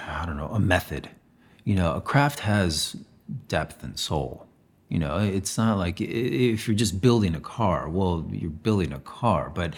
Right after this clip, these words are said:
you know, like, if, if you're, not to say that a car d-, isn't something that you can get creative with, but for example, if you're, if you're roasting a chicken or doing, or coo-, let's just say cooking over fire, which is, th-, there's a huge comeback of that,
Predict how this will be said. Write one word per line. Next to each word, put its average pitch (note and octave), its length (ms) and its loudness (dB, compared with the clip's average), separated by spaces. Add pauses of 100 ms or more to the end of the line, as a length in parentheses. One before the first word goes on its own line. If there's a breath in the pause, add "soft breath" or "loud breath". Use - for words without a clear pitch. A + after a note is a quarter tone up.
(760 loud breath)
you D3 140 4
know, G2+ 220 4
like, C3 500 0
if, - 160 -4
if - 280 -6
you're, G2 200 0 (880 soft breath)
not C#3 240 6
to C3+ 60 0
say A#2+ 160 2
that F#2+ 180 2
a F#2+ 40 0
car A2 340 4
d-, A#2+ 300 0
isn't G#2+ 300 2
something G#2 320 4
that E2 80 4
you F2 120 0
can F2+ 180 0
get C#2 160 -6
creative A2 440 2
with, C#2+ 180 -8
but A#2+ 140 -2
for - 120 0
example, G#2+ 340 4
if - 160 -2
you're, F2 140 -2
if - 220 -6
you're G2 120 -6
roasting G#2+ 440 2
a D2 60 0
chicken E2+ 480 0
or D#2 160 -2
doing, G#2 600 6 (280 loud breath)
or B2+ 100 8
coo-, - 180 0
let's D#3+ 220 8
just - 160 4
say A#2 120 6
cooking A2+ 320 4
over F#2 220 4
fire, C2+ 420 -6
which - 260 -6
is, E2 260 -2 (220)
th-, C3 120 0
there's F#2 180 4
a - 20 -4
huge - 300 4
comeback C#2+ 420 6
of - 80 -16
that, - 240 -10